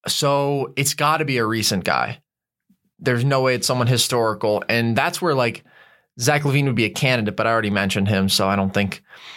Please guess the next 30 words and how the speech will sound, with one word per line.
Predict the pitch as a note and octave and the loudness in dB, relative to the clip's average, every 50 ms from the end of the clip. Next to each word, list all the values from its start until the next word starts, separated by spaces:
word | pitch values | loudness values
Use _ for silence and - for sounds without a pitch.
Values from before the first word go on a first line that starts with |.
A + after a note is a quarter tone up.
| - - | -14 -10
<laughs> | - - - - - - - - | -8 -8 -8 -8 -10 -12 -16 -16
for | - - | -10 -6
some | - - C#3 C#3+ | -2 0 0 2
reason | D#3+ D3 D#3 C#3 | 2 0 0 0
I'm | A#2 A#2 | 0 0
thinking | A2 C3+ A#2 B2+ B2 | 0 0 2 2 2
about | B2 A2+ A2 G#2+ - | 2 2 2 0 0
Devontae | A#2 G2+ A2+ A2+ G#2 B2 A2+ A2+ | 0 0 0 0 2 2 0 0
Graham, | F#2+ - G#2+ G#2+ A2 G#2+ | 2 0 2 2 2 2
but | G2 - | 2 2
I | G2+ | 2
know | G2+ G#2+ A2+ A2+ | 2 2 2 0
it's | G#2 - - | 0 0 0
not | G#2 G#2 F#2+ | 0 0 0
Devontae | G#2+ G2+ G2+ G2 F#2+ G2+ G2 G2 G2 | 0 2 2 2 2 2 0 2 2
Graham. | G#2 G2+ G2+ G2+ G2 G2 F#2+ F#2+ - - - - - - _ _ _ _ | 2 2 2 2 2 2 0 0 -4 -10 -20 -20 -20 -20 _ _ _ _
Um, | - B2+ C3+ C3+ C3+ C3+ C#3 C#3+ C#3+ C#3 C3 C3 - - _ _ _ _ _ _ _ _ | -2 0 0 2 2 2 2 2 2 0 0 -2 -6 -12 _ _ _ _ _ _ _ _
past | - - - D#3+ F3 F#3+ F#3+ - - | -8 -4 -2 0 0 0 0 0 0
few | E3 E3 E3+ | 0 0 2
years, | D#3+ C#3+ C#3+ D3+ C#3+ B2 G#2 - | 2 2 2 2 2 2 0 0
who | - E3 F#3+ | 0 0 0
are | G3+ | 2
dudes | E3+ G3 G3 F3 D#3+ | 2 0 0 0 0
that | D#3 C#3+ | 0 0
have | A#2+ G2+ | 0 0
just | - A2 - - | 0 -2 0 0
hucked | - - - - - D#3+ D#3+ D#3 D3+ - D3 | -2 -2 -2 0 0 0 0 -2 -2 -2 -2
up | C3 - - | -2 -2 -4
threes? | - A#2+ A#2+ A#2+ A#2 G#2 G2 F2+ - - - - - - _ _ _ _ _ _ _ _ _ _ _ _ _ _ _ _ _ _ _ _ _ _ _ _ _ _ _ _ _ _ _ _ _ _ _ _ _ _ _ _ | -4 -2 0 0 2 2 0 0 0 -2 -2 -4 -6 -10 _ _ _ _ _ _ _ _ _ _ _ _ _ _ _ _ _ _ _ _ _ _ _ _ _ _ _ _ _ _ _ _ _ _ _ _ _ _ _ _
Huh. | - - - - - D3+ C3+ A2 G2+ | -18 -16 -8 -4 -2 0 0 0 -4